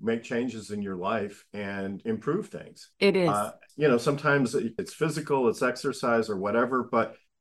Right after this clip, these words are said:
Speaker 1: it's something that can actually happen with that. And I think that's a great message. I think we need to keep telling people that if you don't like your life and you don't like your situation, you can fix it.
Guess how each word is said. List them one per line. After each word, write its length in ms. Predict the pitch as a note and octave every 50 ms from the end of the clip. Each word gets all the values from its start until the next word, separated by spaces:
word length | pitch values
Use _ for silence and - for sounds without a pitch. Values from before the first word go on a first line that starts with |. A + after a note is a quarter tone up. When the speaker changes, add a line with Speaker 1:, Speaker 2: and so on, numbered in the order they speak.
| _ -
Speaker 1:
it's 200 | C3+ C3 B2 -
something 680 | - D3 C#3 D3 D3 - D3 C3 C3 B2+ C3 B2 F#2+ - G2+
that 520 | A2+ A2 G#2+ A2 G#2 G#2 G2 G2 - - _ _
can 140 | - A2 G#2+
actually 440 | G#2+ A2 A2 - - A#2 G#2+ G#2+
happen 520 | G2+ A2+ A#2+ B2 A#2+ - G#2 E2+ E2 D#2+ - _
with 200 | G2 F2 D#2 -
that. 280 | - C2 C2 - - _ _ _ _
And 360 | G#2 F#2+ F2+ F2 E2+ F2 F2+ - -
I 100 | A2+ A#2+
think 240 | A#2 - C3 A#2+ -
that's 240 | B2 A#2 A2+ - A2+
a 80 | G#2+
great 360 | - - A2+ A#2 A#2 A#2+ A#2
message. 440 | G#2 G#2+ G#2+ A2 - G#2+ F2 D#2+ F2
I 80 | F2+ E2+
think 260 | - A2 F#2+ - -
we 80 | G2+ F#2
need 200 | F#2+ G2 G2 E2+
to 80 | E2+
keep 300 | - - - A2+ - - _ _ _
telling 420 | - - A2+ A#2+ B2 A#2+ A#2 A2+
people 540 | A2+ - A2 F#2+ F#2 - A2 G2 F#2 F#2 - - - - _ _ _
that 160 | - G#2 G#2+
if 160 | G#2 G2+ - A2
you 60 | G2+
don't 300 | F2+ A#2+ A#2+ C3 A#2 -
like 260 | A2+ B2 B2 A#2+ -
your 220 | B2+ A2 G2+ G#2
life 340 | G#2+ B2+ D3 D3+ C3 - -
and 140 | G#2 F#2+ F2+
you 80 | F2 E2
don't 260 | - A2+ A#2 A2+ A2+
like 260 | G#2+ G#2+ G#2 G#2 -
your 80 | G2+ F#2
situation, 840 | - - A2 G#2+ - - G#2 G2+ G#2+ B2+ D3 C#3+ - G#2+ F2+ F#2+
you 80 | G2+ A2+
can 180 | - C#3+ B2 A#2+
fix 480 | - _ - G#3+ A3+ A3 - - -
it. 160 | - - -